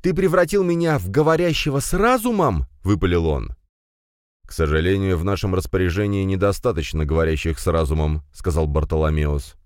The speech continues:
«Нам нужно больше, намного больше людей». «Но я бессмертный!» «Теперь нет, Ньютон, теперь нет». «Но это нарушение конвенции!» Вблизи Ньютона что-то загудело, и он заметил движение вправо и влево.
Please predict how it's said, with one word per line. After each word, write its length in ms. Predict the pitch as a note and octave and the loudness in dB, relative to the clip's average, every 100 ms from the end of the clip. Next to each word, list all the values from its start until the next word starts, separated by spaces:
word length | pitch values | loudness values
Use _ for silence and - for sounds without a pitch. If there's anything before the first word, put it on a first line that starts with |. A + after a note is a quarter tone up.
| - | -6
«Нам 320 | D2+ E2 F2 | -2 0 0
нужно 340 | G#2 F#2+ G#2 | 0 0 -2
больше, 680 | F#2+ E2+ E2+ D#2+ - F2+ D#2 - - | 0 2 2 0 -2 -2 -4 -10 -6
намного 680 | D2 D#2+ F#2+ A#2 A2+ D#2+ | 0 0 0 0 0 0
больше 400 | D2 E2+ D2+ - | 2 0 0 -2
людей». 520 | D#2 D2 D2+ D2 C2 - _ _ _ _ _ - | -2 0 -2 -2 -6 -12 _ _ _ _ _ -4
«Но 120 | A2 | -2
я 160 | C3 G3 | 2 0
бессмертный!» 880 | G3 - A#3+ B3 D#3+ G2 C#2 G#1+ - _ - | 0 -2 2 2 2 -2 -6 -6 -14 _ -10
«Теперь 320 | D#2 D#2 F#2 | -6 -2 0
нет, 300 | F2+ A#2 G2+ | 0 -2 -2
Ньютон, 600 | D2+ C2+ C2+ A1+ A1 G1+ - - | -2 -2 -4 -6 -6 -8 -10 -14
теперь 380 | - - A2+ F#2+ | -10 -4 -2 0
нет». 500 | D2 A1+ G1+ - - - - | -2 -4 -8 -16 -20 -12 0
«Но 120 | A2+ | 2
это 140 | B2+ | 2
нарушение 480 | C#3+ D#3 D3+ F#3+ F#3 | 2 2 2 0 2
конвенции!» 840 | G3 G3 A3 A#3 E3+ G2 C2+ G1+ - _ _ _ _ - | 2 2 0 -2 -2 -4 -4 -8 -14 _ _ _ _ -10
Вблизи 460 | B1+ B1 D#2 D#2 | -6 -2 -2 0
Ньютона 420 | G#2+ F#2 B2 F2 D#2 | 0 -2 -2 -2 -2
что-то 300 | - G#2 D#2 | -2 -4 -2
загудело, 520 | D#2+ D2 D2+ A2 F2+ | -2 0 0 0 0
и 40 | |
он 180 | E2 E2+ | 0 0
заметил 500 | D2 D#2+ G2 - D#2+ | 0 0 -2 -2 -2
движение 720 | C#2+ D2 D2 G2 F2+ D#2+ D2 - | 0 0 0 0 -2 -2 -2 -6
вправо 460 | - - F#2+ E2+ | -12 -2 0 2
и 80 | E2 | 0
влево. 560 | D#2+ E2 C#2 G#1+ G1+ | 0 0 -2 -2 -8